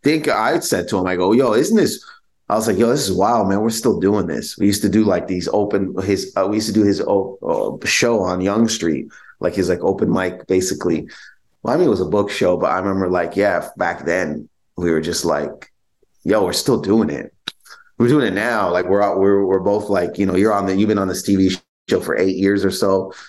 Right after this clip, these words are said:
I was like, "I'm coming, you know, this is great." So I think it's that, it's just, like, the ability that you're still doing it and working and, and, um,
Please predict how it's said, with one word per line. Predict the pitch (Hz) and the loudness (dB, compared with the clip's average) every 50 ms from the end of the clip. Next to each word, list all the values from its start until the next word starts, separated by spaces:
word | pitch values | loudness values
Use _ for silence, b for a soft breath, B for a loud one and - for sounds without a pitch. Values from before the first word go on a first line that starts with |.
| B B B B | B B B B
I | - 82 | -6 -4
was | 85 87 | -2 -2
like, | 90 82 | -2 -2
"I'm | 87 90 | -2 -4
coming, | - - 107 92 92 95 90 87 85 85 - - | -4 -2 -2 -2 -2 -2 -2 -4 -4 -6 -6 -2
you | 113 107 | 0 0
know, | 104 107 | 2 0
this | 117 113 - | 0 -2 -2
is | - - | -4 -4
great." | - - - - - - - - - - _ _ _ _ _ - | -2 0 0 0 0 -2 -4 -8 -12 -16 _ _ _ _ _ -10
So | - - 90 | -6 -4 -2
I | 90 - | -2 0
think | - 127 117 | 0 0 0
it's | 101 98 - | 0 -2 -2
that, | - 92 98 95 90 | -2 -2 -2 -2 -2
it's | 85 78 - | -4 -4 -6
just, | 82 - - 98 | -6 -6 -4 -2
like, | 87 - | -4 -2
the | - 92 | 0 0
ability | 90 85 87 98 98 98 98 95 92 92 95 | 0 0 2 2 2 2 2 2 2 0 0
that | 87 85 87 | 0 0 -2
you're | 87 87 | -2 -2
still | - - - 107 92 87 - | -4 -2 0 0 0 0 2
doing | - 95 98 98 92 92 | 2 2 2 2 2 0
it | 95 92 76 | -2 -2 -4
and | 73 85 | -4 -4
working | 85 87 92 92 90 - - 90 82 78 78 B B B B B B B B _ _ _ - | -2 0 0 0 -2 -2 -2 -2 -2 -2 -6 B B B B B B B B _ _ _ -4
and, | 92 90 87 82 80 80 - - 80 | -2 -2 -2 -2 -4 -4 -6 -6 -6
and, | - - 90 50 - - - - - | -6 -4 -4 -4 -4 -4 -6 -4 -4
um, | - - - - - - - - - - 90 90 - - - | -4 -4 -4 -4 -6 -6 -6 -8 -8 -8 -8 -10 -10 -12 -16